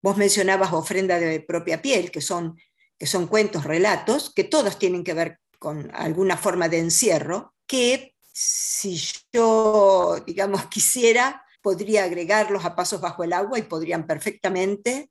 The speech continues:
yo podría intercalar los, esos cuentos entre los capítulos y podría, podrían totalmente formar parte de la novela.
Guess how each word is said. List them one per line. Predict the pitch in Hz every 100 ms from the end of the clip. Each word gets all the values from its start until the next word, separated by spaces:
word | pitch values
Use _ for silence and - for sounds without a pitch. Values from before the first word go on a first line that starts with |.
| _
yo | - 170
podría | 180 180
intercalar | 185 175 180 170 180 170 214 208
los, | 180 151 -
esos | 170 175 -
cuentos | 202 196 196 233 - -
entre | - 165 160
los | 156
capítulos | 151 175 180 175 202
y | 170
podría, | 160 160 170 165 165 - -
podrían | 170 170 190
totalmente | 175 175 190 190 190
formar | 170 156 160
parte | 156 147 110
de |
la | 101
novela. | 92 78 - -